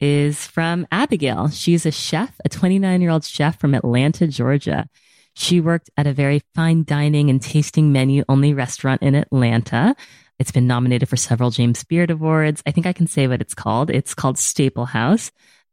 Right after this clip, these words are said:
And as a chef, she's just been talking about how hard it's been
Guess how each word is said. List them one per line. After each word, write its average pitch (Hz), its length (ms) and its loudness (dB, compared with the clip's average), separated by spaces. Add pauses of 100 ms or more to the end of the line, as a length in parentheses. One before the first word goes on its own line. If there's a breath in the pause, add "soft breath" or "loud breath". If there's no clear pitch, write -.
And 139 440 0
as 147 160 -2
a 151 60 -2
chef, 208 300 -4
she's 151 200 -4
just 156 140 -4
been 175 120 2
talking 143 420 2
about 143 240 -2
how - 180 -4
hard 170 400 -2
it's - 220 -4
been 127 400 2